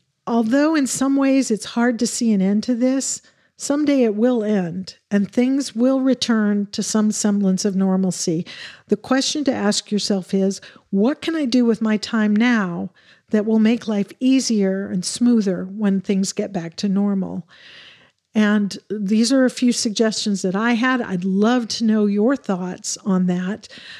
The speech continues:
Uh, I would also point out that these same ideas can help in other kinds of transition times, not just during a self-isolation period resulting from an epidemic.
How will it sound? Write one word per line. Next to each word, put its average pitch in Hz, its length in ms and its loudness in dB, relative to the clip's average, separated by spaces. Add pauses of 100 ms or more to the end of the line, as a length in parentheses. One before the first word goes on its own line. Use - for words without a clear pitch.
(140)
Uh, 202 260 -2
I 208 60 2
would 220 120 4
also 240 280 0
point 226 300 2
out 214 220 0
that 214 140 -2
these 381 200 2
same 403 240 0
ideas 349 340 0
can 285 140 -4
help 294 240 0
in 277 180 -4
other 262 260 2
kinds 208 400 0
of 196 120 -4
transition 196 640 -2
times, 196 380 -2
not 214 320 0
just 254 280 -2
during 240 480 2 (480)
a 226 80 -2
self-isolation 220 1080 0
period 196 480 2
resulting 190 560 0
from 190 220 -2
an 185 60 -2
epidemic. 190 720 -2